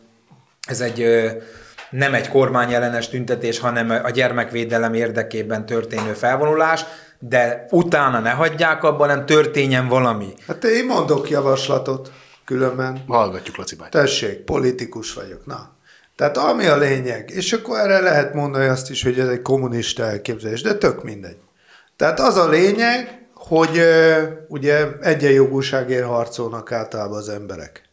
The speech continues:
Speaker 2: Na most az egyenjogúság az nem megvalósítható a készségek különbsége miatt.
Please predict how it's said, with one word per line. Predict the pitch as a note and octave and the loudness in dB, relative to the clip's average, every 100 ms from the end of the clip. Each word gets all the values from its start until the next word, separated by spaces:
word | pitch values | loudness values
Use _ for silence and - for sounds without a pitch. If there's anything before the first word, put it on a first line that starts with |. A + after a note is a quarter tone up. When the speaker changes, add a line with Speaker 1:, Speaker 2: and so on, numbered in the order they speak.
| _ | _
Speaker 2:
Na | - | -12
most | B2+ C#3 C3+ | -6 -4 -2
az | D3 | 0
egyenjogúság | F#3+ G3+ F#3 D#3+ D3 D3 D3+ C#3 | 0 2 2 0 0 -2 -2 0
az | C3+ B2 | 0 -2
nem | D3+ | -4
megvalósítható | C#3 C3+ C3+ C3 B2 C3 B2 B2 B2+ | -4 -2 0 0 -2 -6 -8 -8 -6
a | A#2+ | -8
készségek | A#2 C3 B2 A#2 G#2+ G#2+ | -6 -4 -4 -6 -8 -8
különbsége | - B2 A#2 - A#2+ A2 | -6 -6 -6 -6 -6 -8
miatt. | A2 G#2+ G#2 | -10 -12 -16